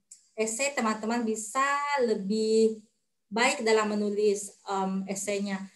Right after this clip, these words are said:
Kemudian ini mungkin terdengar terlalu berlebihan, tapi, eh, dari pengalaman saya, setiap kalimat yang saya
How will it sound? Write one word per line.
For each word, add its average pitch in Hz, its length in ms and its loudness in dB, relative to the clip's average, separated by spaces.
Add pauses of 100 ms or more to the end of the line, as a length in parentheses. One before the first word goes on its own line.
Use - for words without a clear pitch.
(220)
Kemudian 226 560 4
ini 294 160 0
mungkin 339 400 0
terdengar 240 400 2
terlalu 233 400 2
berlebihan, 220 960 2
tapi, 302 640 0 (400)
eh, 226 160 -6
dari 226 240 6
pengalaman 226 400 2
saya, 262 400 2
setiap 311 800 0
kalimat 262 640 2
yang 233 80 2
saya 233 240 -2